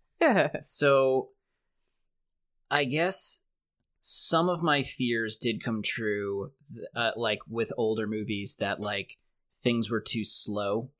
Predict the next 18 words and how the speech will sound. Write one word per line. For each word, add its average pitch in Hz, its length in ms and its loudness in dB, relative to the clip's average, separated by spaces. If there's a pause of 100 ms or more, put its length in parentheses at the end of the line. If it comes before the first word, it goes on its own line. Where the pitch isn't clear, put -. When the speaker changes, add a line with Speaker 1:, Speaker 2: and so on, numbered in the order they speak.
(720)
Speaker 2:
It's, 113 360 -2
it's 120 180 0
a 139 80 2
two-hour 139 540 6
film, 113 640 -2 (120)
and 107 300 -4
there 107 140 -2
was 104 160 -4
very 110 360 0
little 104 220 -2
plot, 98 540 -2 (580)
and 110 240 -6
things 117 300 -2
happened 107 640 -2
where 107 180 -4
scenes 117 560 0
would 110 160 -4
take 107 360 -2